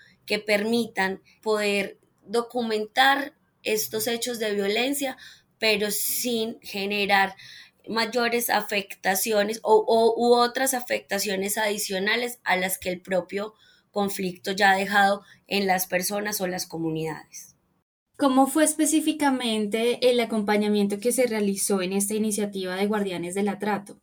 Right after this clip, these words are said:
Speaker 1: Fue un proceso, eh, que en lo personal me pareció una experiencia súper poderosa porque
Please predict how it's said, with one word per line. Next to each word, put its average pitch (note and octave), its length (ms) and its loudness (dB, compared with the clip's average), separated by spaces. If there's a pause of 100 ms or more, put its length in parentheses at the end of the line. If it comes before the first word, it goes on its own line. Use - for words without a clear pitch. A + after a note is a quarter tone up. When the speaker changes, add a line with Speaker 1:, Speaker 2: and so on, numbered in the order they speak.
(380)
Speaker 1:
Fue B3+ 280 4
un C#4 120 2
proceso, D#4 720 2
eh, G#3+ 480 0 (220)
que A3 100 -4
en A#3+ 80 2
lo A#3+ 140 4
personal A3+ 760 2
me D4 80 0
pareció A#3 320 -4
una G#3+ 300 0
experiencia G#3+ 680 0
súper G#3 400 -4
poderosa F#3+ 760 0 (680)
porque A#3 960 2